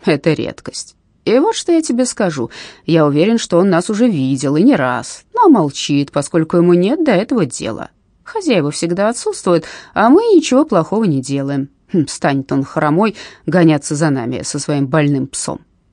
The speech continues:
"А я боюсь. Пусть это нелепо, но я боюсь". "В таком случае, если ты продолжаешь вести себя как ребёнок,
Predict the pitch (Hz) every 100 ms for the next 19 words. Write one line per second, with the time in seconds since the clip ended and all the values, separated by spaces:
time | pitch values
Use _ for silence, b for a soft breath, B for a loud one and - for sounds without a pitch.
0 | _ 220 196 202 196 240 254 160 156 -
1 | B B B - 226 - - 226 240 277
2 | 381 202 196 208 170 339 220 277 254 170
3 | 180 - - _ _ _ _ _ - -
4 | 139 139 135 147 247 - 127 - B B
5 | B 156 165 165 151 143 180 180 196 143
6 | 120 - 147 - 135 - 143 139 139 175
7 | 170 131 123 -